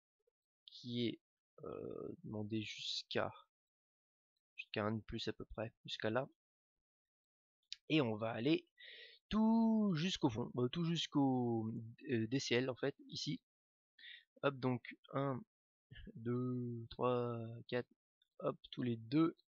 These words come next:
euh, tous les deux espacements. À la limite, si les, les hublots ici, euh, s-, espacés de deux sont pas, sont trop espacés ou pas suffisamment, on pourra les changer, hein, y a aucun, aucun souci là-dessus.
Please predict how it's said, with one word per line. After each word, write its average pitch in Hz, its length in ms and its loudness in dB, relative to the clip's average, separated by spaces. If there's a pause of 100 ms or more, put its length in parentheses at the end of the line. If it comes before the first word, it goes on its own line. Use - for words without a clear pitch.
(500)
euh, 107 600 -2 (120)
tous - 140 -6
les 117 100 0
deux 123 320 0
espacements. 123 440 -4 (260)
À - 40 -6
la 143 60 8
limite, 196 320 2 (160)
si 175 260 0
les, 139 960 4 (320)
les 135 140 2
hublots 143 260 2
ici, 156 400 2
euh, 127 100 6
s-, - 380 -4
espacés 151 340 2
de 135 80 -2
deux 143 200 2
sont - 200 -2
pas, 131 260 2 (1300)
sont 131 200 0
trop - 280 6
espacés 156 420 4
ou 147 100 2
pas 123 240 2
suffisamment, 123 580 -2
on 139 60 0
pourra 110 200 2
les 110 100 2
changer, 123 360 0
hein, 113 80 2
y 110 120 -2
a - 20 -4
aucun, 113 380 -2 (400)
aucun 147 220 -2
souci 139 340 -2
là-dessus. 160 460 -2